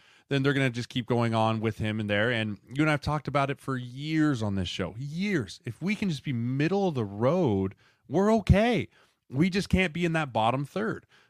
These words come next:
right? If we can just be in that middle pack to the fifteenth to the first or the seventeenth to the first guard,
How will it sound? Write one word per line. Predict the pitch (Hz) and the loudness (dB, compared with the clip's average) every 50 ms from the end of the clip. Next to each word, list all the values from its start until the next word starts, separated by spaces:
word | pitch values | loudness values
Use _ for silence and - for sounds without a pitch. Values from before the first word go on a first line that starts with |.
| _ | _
right? | - - 143 | -4 -2 -2
If | 160 135 | 0 0
we | 151 208 | 0 0
can | 190 - 226 185 | 0 0 0 0
just | 180 185 156 - | 0 -2 -2 -4
be | - 185 202 214 202 | -6 -4 -2 0 0
in | 170 147 | 0 2
that | 143 127 120 107 | 2 0 0 0
middle | 104 113 120 127 139 165 180 202 190 | -2 -2 -2 0 2 2 2 2 0
pack | - - 170 170 185 190 190 - - | 0 0 0 0 0 -2 -4 -6 -6
to | - 139 123 120 113 110 107 - _ _ _ _ _ _ | -4 0 0 2 0 0 -2 -6 _ _ _ _ _ _
the | - 107 117 | -8 -6 -6
fifteenth | 110 - - - - 185 202 - - - - 202 214 208 - - - | -6 -8 -12 -8 -2 -2 -2 -2 -4 -4 -2 -2 -2 -2 -2 -4 -6
to | - 170 | -4 -4
the | 156 156 | -6 -6
first | 143 - - 190 202 220 220 - - - 170 | -6 -6 -4 -2 0 0 0 -2 -4 -4 -2
or | 160 151 | -2 -2
the | 135 123 - | -2 -4 -6
seventeenth | - - - 208 214 214 208 175 - 208 208 208 180 - | -6 -4 -2 -2 -2 -2 -6 -6 -6 -4 -4 -4 -4 -4
to | - 190 175 | -4 -4 -2
the | 165 156 | -4 -4
first | - - 180 190 196 185 - - 127 123 113 | -6 -4 -2 -2 -2 -4 -6 -12 -16 -6 -2
guard, | - 117 120 139 185 220 247 240 220 | 0 2 2 2 2 0 -2 -6 -8